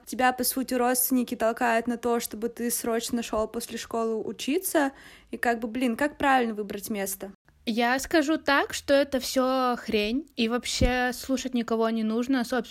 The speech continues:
Speaker 2: особенно родственников, потому что всегда все будут вешать на вас ярлыки и впаривать вам в голову то, чего они бы хотели, что у них не получилось,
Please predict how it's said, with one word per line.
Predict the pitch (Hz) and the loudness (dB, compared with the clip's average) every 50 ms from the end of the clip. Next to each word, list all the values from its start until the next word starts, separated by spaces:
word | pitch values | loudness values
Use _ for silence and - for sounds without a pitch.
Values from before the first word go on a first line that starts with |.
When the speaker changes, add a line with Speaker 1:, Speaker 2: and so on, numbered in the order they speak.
| - _ _ - - | -12 _ _ -8 -2
Speaker 2:
особенно | - 233 220 214 - - - 254 247 240 226 202 214 202 196 196 | 2 2 2 2 -2 -4 0 2 2 2 2 2 0 0 0 2
родственников, | 208 233 247 285 330 - - - 277 233 220 202 - 175 180 - | 4 4 4 4 2 2 2 2 2 2 2 0 -4 -6 -8 -6
потому | - - 202 - 220 220 220 226 233 | -4 -4 0 0 2 2 2 2 0
что | 233 - - - 233 220 208 202 202 | -2 -2 0 2 4 4 4 2 -2
всегда | - - - - 240 240 - 220 196 190 220 220 226 233 254 269 269 269 | -4 -4 -2 -4 -2 -2 -4 -2 0 2 4 4 4 6 4 4 4 2
все | 262 - - - 247 247 247 | 0 -4 -2 0 2 2 2
будут | 220 240 240 240 233 233 240 | 2 0 0 0 0 -2 -2
вешать | 220 202 220 220 233 240 - - 254 233 240 - | 0 2 2 2 2 2 0 0 -2 -2 -2 -2
на | 220 220 214 | -2 -2 -2
вас | 202 208 220 220 220 240 233 - - - | 0 0 2 2 2 2 0 -2 -2 -2
ярлыки | 240 226 233 226 220 220 220 - - 220 226 240 247 254 254 - _ _ - | 0 0 2 0 0 -2 -4 -6 -4 -2 0 0 0 -2 -4 -8 _ _ -6
и | - 220 220 220 220 220 226 226 226 226 208 | -4 -2 0 0 0 0 0 -2 -2 -4 -6
впаривать | - - - - 220 214 220 226 233 226 220 220 | -10 -6 0 2 4 4 4 4 2 0 -2 -2
вам | 220 220 214 214 214 214 | 0 2 2 2 2 0
в | 202 196 | -2 0
голову | 208 214 220 226 220 214 208 214 214 | 0 2 2 2 0 0 -2 -2 -4
то, | - - - 220 214 226 262 349 - - - _ - | -4 0 2 2 4 4 4 4 2 0 -4 _ -4
чего | - 240 226 254 254 | 0 2 2 4 2
они | 254 254 247 247 247 | 2 2 2 2 2
бы | 220 233 | 2 0
хотели, | 226 - 226 214 208 - - 214 214 226 254 294 294 269 247 247 - _ _ - | 0 0 -2 -2 -2 0 0 2 2 2 2 2 0 0 -2 -4 -10 _ _ -12
что | - - - - 226 226 | -12 -6 0 2 4 4
у | 226 233 | 4 4
них | 233 233 240 240 214 - - | 2 2 0 0 0 0 -2
не | 226 220 226 226 | 0 2 2 2
получилось, | 226 226 220 220 214 208 - - - 226 226 247 269 240 220 214 - - - | 2 2 2 2 2 0 -2 -2 0 2 2 2 2 2 0 -2 -4 -8 -10